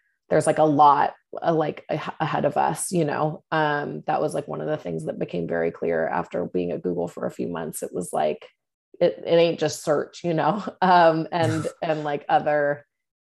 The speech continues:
Speaker 1: other companies are gonna be doing a lot with this stuff. Um, even, like, at that point too, there was conversations about, like,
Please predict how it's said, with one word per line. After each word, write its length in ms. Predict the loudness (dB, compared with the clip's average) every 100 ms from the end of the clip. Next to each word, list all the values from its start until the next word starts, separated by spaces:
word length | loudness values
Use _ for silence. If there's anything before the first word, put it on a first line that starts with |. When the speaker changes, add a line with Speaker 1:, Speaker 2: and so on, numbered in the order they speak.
| -12
Speaker 1:
other 220 | -6 -6
companies 500 | -6 -10 -8 -8 -6
are 160 | -4 -2
gonna 160 | -4
be 140 | -2 -2
doing 300 | -4 -4 -4
a 60 |
lot 240 | -2 -2 -4
with 160 | -8
this 180 | -8 -10
stuff. 480 | -2 0 0 -4 -14 _
Um, 340 | -6 -4 -6 2
even, 280 | 4 6 4
like, 180 | 4 4
at 100 | 4
that 180 | 2
point 200 | 0 -2
too, 100 | 2
there 140 | 2 2
was 120 | -2
conversations 640 | -4 -4 -4 -6 -8 -10
about, 280 | -4 0 0
like, 260 | 0 -2